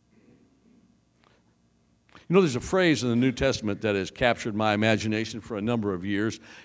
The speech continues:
and you can find it in the epistles, you know, those letters that describe the theology and the community of the early church.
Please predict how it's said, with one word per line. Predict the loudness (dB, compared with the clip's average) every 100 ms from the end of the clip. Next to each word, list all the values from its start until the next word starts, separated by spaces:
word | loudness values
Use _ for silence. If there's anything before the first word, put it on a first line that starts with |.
| -4
and | 0
you | 2
can | 0
find | 0 0 0
it | -2
in | 0
the | 0
epistles, | 0 -2 -2 -4 -6
you | -6
know, | -4 -4 -6
those | -6 -6 -4
letters | -4 -4 -8
that | -12
describe | -12 -6 -2 -2 -4
the | -8
theology | -2 2 2 2 -2 -4 -4 -4
and | -6 -8
the |
community | -6 -4 -4 -4
of | -6
the | -6
early | -6 -6
church. | -10 -12 -12